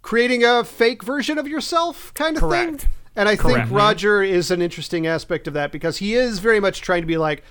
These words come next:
Speaker 1: this Ernest Hemingway badass. And, like,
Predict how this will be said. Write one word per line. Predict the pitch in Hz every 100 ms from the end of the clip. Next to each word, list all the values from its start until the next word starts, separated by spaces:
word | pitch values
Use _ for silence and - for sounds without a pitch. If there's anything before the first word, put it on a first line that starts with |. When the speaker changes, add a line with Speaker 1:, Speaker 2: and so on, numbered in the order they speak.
| - -
Speaker 1:
this | 170 170 -
Ernest | 190 190 175 -
Hemingway | 175 185 170 160 156
badass. | 165 170 156 156 -
And, | 202
like, | 208